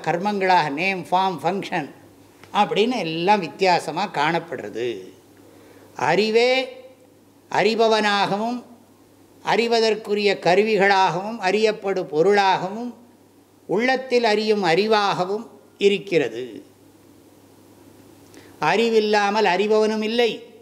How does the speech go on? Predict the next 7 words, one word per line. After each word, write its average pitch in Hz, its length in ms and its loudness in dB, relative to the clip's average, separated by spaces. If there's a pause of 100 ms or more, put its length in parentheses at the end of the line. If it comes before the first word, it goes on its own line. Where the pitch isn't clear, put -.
(880)
அறிவதற்குரிய 196 840 2
கருவிகளும் 214 640 2
இல்லை, 220 300 2
இயங்காது. 220 880 2 (680)
அறியப்படு 202 640 0
பொருளும் 214 440 2
விளங்காது, 220 800 2